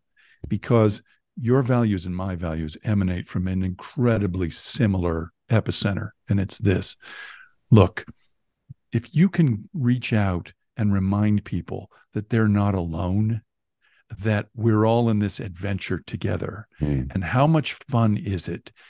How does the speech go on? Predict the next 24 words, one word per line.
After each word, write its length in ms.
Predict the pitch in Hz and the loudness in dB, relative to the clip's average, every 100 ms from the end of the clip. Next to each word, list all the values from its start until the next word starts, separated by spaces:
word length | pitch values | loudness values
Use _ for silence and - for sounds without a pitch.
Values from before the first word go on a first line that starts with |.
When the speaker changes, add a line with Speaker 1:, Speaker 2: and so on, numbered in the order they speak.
| _ | _
Speaker 1:
if 180 | 123 - | -4 0
we 120 | 120 | 0
can 240 | 110 123 98 | 0 -2 -2
help 500 | - - 147 139 117 | -4 2 4 4 2
one 260 | 104 95 | 0 2
another? 480 | 90 82 82 - - - _ _ _ _ _ | 0 0 -2 -6 -12 -18 _ _ _ _ _
There 160 | 143 143 | 2 6
you 160 | 123 | 6
go. 380 | 95 101 82 80 - - - _ _ _ _ 127 | 6 2 0 -4 -12 -20 -20 _ _ _ _ -2
It's 260 | 127 - | -2 0
no 220 | 135 139 | 2 4
more 220 | 143 131 117 | 4 4 2
complicated 840 | - 117 107 104 - 101 92 82 | 0 -2 -2 -4 -4 -2 -4 -4
than 220 | 95 87 | -6 -4
that. 340 | 87 80 - _ _ _ _ - | -4 -6 -10 _ _ _ _ 0
That's 280 | 127 135 - | 2 2 0
the 120 | 131 | -2
superpower 840 | - - 135 120 117 107 101 95 | 0 0 0 0 2 2 2 0
of 100 | 90 | -2
our 140 | 92 85 | -4 -8
species, 720 | - - 110 87 - - - | -8 -4 -4 -2 -6 -12 -10
the 140 | - | -4
ability 460 | 98 92 113 110 101 | -4 0 2 2 0
to 260 | 92 90 | -2 -6